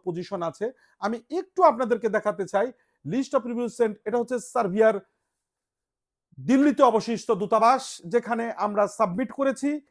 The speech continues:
এবং দেখেন এখানে আমরা সাবমিট করেছি, এটা এতে প্রত্যেকের পাস-, পাসওয়ার্ড আইডি আছে। আমি সবসময় কর্মীদের বলি, আমাকে কেউ ফোন না করে, জিজ্ঞেস না করে আপনার ফাইলটি কি পজিশনে আছে,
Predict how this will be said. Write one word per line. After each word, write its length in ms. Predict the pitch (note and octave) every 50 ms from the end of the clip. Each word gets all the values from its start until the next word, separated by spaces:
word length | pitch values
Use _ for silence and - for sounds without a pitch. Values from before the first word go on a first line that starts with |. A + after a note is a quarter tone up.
| _ _
এবং 300 | - A3 A3 B3 A#3+ A3+
দেখেন 380 | G#3+ C4 C4 - C4 A3+ A#3+ C4 -
এখানে 420 | A3 G#3+ A#3 B3 A3+ A3 A#3 B3+ _ _ _ _ _ _
আমরা 200 | - G3 G#3 A3+
সাবমিট 340 | G#3+ - A#3 A3 G3 A#3+ G3
করেছি, 380 | - B3 A#3+ G3+ G3 A#3+ B3 B3 -
এটা 340 | G#3+ G#3+ A#3 A#3 A#3 A3 -
এতে 160 | G#3+ G#3 F#3+
প্রত্যেকের 400 | G#3+ - A3+ A3+ - A3+ G#3 A3+
পাস-, 440 | G#3 - A3+ A3+ A3 G3 - - A3 F#3+ -
পাসওয়ার্ড 400 | A3 A3+ G#3 - B3 A#3+ G#3+ G#3
আইডি 240 | G3+ G3+ G3+ G3+ G#3
আছে। 360 | F#3+ F#3+ F#3+ - A#3 B3 B3+ - _ _ _ -
আমি 120 | G3 G#3+
সবসময় 440 | - A3+ A#3 G3 - - A#3+ A#3+ A3
কর্মীদের 400 | - A#3+ G#3 G#3+ A3 F#3+ A3+ G#3
বলি, 220 | G3+ A3 G#3+ B3
আমাকে 280 | A#3+ G#3+ G#3+ G#3+ G#3+ G#3+
কেউ 200 | - A3+ A3+ F#3 - -
ফোন 200 | B3+ D#4 D#4 D4
না 120 | B3+ G#3+
করে, 300 | F#3+ - G3+ F#3 F#3 F3 - _ _ _ - C3+ C3
জিজ্ঞেস 360 | G3+ G3+ F#3+ A#3+ C#4+ B3+ - A#3
না 120 | A#3+ A3+
করে 320 | A3 - G#3 G3 F#3+ F#3 - _ _ _ _ _ _ _
আপনার 380 | - - A3 - A3+ B3 C4+ A#3+
ফাইলটি 340 | A#3 A#3+ A#3+ A3+ G3 G3 G#3
কি 120 | - A#3+
পজিশনে 440 | G#3 A3+ A3 F#3+ G3 F3 G3+ G#3 G#3
আছে, 400 | G3+ F#3+ F3 - - G3+ F#3+ F3+